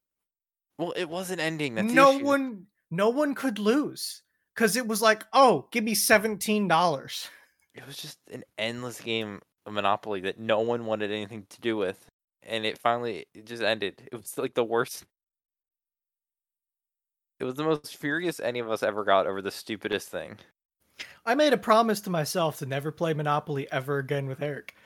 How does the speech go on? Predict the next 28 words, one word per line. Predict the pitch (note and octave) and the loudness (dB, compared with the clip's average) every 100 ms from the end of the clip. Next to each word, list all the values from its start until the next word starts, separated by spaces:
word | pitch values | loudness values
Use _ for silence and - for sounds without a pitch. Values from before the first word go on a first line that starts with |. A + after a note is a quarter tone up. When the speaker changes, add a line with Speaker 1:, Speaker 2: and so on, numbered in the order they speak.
| - _ | -20 _
Speaker 2:
I | F3+ | 0
think | F#3+ D4 G#3 | 2 0 2
that | F#3+ F3 | 0 2
game | F#3 F#3 | 0 0
was | D3+ | 0
the | C#3+ | 0
last | C#3 D3 | -2 -2
time | - C#3+ | -4 -6
I've | A#2+ | -4
ever | C3 B2+ | -8 -8
played | D3 C3+ | -6 -4
Monopoly. | C3 D3 - - _ - _ - | -4 -4 -6 -16 _ -20 _ 4
I | D#4+ | 6
liked | C4 B3 - - | 8 8 6 2
Monopoly, | F3+ E3+ C#3+ C#3 B2 - D#3+ | 0 2 2 -2 -6 -10 -8
okay? | - G#3+ B3+ B3+ _ _ _ _ | 2 4 4 0 _ _ _ _
I | A3 D4 | 6 8
enjoyed | C#4+ A#3 F#3 A3+ C4 | 6 4 6 6 4
it. | C#3+ - _ _ _ _ _ _ _ _ _ _ _ _ A3 | 0 -10 _ _ _ _ _ _ _ _ _ _ _ _ 0
I | |
had | C#4+ C#4 | 2 2
fun | - A#3+ B3+ | 4 4 6
with | B3 G#3 | 2 -2
it | C#3+ - _ _ _ _ - | -8 -14 _ _ _ _ -6
until | F#3+ F#3 A3+ G#3+ | -4 0 2 4
that | G3+ F3+ | 2 2
day. | E3+ D3 D#3 - _ _ _ _ _ _ _ _ _ _ _ _ _ _ _ _ _ _ _ _ _ _ _ _ _ _ _ - | -2 -2 -6 -18 _ _ _ _ _ _ _ _ _ _ _ _ _ _ _ _ _ _ _ _ _ _ _ _ _ _ _ -12
Speaker 1:
I, | C3+ | -12